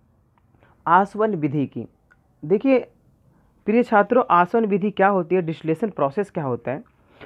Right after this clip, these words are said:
ये जो, अ, प्रोसेस है, ये जो विधि है वो डिपेंड करती है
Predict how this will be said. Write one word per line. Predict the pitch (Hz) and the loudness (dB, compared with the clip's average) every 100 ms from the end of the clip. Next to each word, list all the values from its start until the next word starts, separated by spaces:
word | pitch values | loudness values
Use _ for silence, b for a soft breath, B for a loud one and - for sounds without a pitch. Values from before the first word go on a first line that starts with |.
| b b b 147 | b b b 0
ये | 202 269 | 4 6
जो, | 277 277 285 | 6 4 2
अ, | - _ _ _ _ _ _ _ _ - | -2 _ _ _ _ _ _ _ _ -14
प्रोसेस | 135 127 151 139 131 127 - 160 170 - 180 | -10 -4 -2 0 0 -4 0 2 2 0 -2
है, | 190 190 | -2 0
ये | 214 | 0
जो | 190 214 | 0 0
विधि | 160 160 233 | 0 0 2
है | 175 202 - b b - | 2 0 -8 b b -6
वो | 151 262 | 2 4
डिपेंड | 196 208 226 247 240 - | 4 4 4 2 0 -4
करती | - 190 220 220 | -2 0 2 0
है | 339 | 0